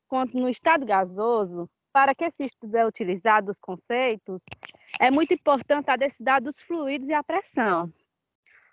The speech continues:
como já é visto. No entanto, a densidade é um paramento-, parâmetro im-, importante, pois mede a quantidade da matéria que o, que o fluido apresenta em um determinado espaço.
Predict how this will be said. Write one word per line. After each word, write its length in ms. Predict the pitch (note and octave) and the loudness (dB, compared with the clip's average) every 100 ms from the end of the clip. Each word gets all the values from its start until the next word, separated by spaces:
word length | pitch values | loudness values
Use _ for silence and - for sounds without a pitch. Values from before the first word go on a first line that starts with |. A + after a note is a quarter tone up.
| _ _ _ _ | _ _ _ _
como 220 | - D#4+ D#4 | 2 4 4
já 180 | E4 | 4
é 60 | F#4+ | 2
visto. 540 | D4 G3 F3+ - F#3 - - | 0 -4 -6 -10 -14 -12 -2
No 180 | F4+ | 2
entanto, 720 | F#4+ - C4+ C#4 C4 A#3 F#3+ - | 2 0 0 2 2 0 -4 -4
a 220 | - F4+ F#4 | 2 2 2
densidade 880 | G#4 A#4+ - G3 G#3+ A#3 G#3+ F3+ G#3 - | 0 -2 -4 -2 2 4 2 -2 -10 -4
é 220 | - C4+ C#4 | 2 4 4
um 160 | F4 | 2
paramento-, 800 | F#4 D#4+ D4+ E4 C4+ A3 A#3+ B3 _ _ - | 2 2 2 2 0 -4 -4 -6 _ _ -2
parâmetro 680 | C4 C4+ D4 B3 C4 D#4+ D#4+ - _ | 2 2 2 -2 -4 -6 -8 -14 _
im-, 120 | E4+ C4+ _ _ _ _ | -10 -12 _ _ _ _
importante, 920 | C4 A#3 E4 - - A#3 F#3 F3 F#3 E3 _ _ _ _ _ _ _ | -12 0 0 0 -2 -2 -2 -6 -12 -16 _ _ _ _ _ _ _
pois 280 | - C#4+ D4+ | 2 2 2
mede 280 | C4+ C4 C4+ | 0 2 2
a 80 | C#4+ | 0
quantidade 540 | D#4 D4 B3 C#4 E4 | -2 -6 0 2 2
da 100 | E4+ | 2
matéria 560 | E4+ F4 - C4 C4+ C#4+ | 0 -2 -2 0 0 -2
que 160 | D4 | -4
o, 80 | D#4 - _ _ _ _ _ - | -6 -8 _ _ _ _ _ -4
que 80 | |
o 60 | D#4+ | -4
fluido 400 | - F4+ C#4+ C4+ | -2 0 2 2
apresenta 720 | C4+ D4+ E4 C4 A3 G3 - | 0 2 0 0 -2 -4 -6
em 80 | A#3+ | -4
um 60 | B3+ | 4
determinado 580 | C4+ C#4 B3 C#4 C4+ E4+ | 4 4 2 2 0 -2
espaço. 560 | - - F#3+ G3 - | -6 0 2 0 -4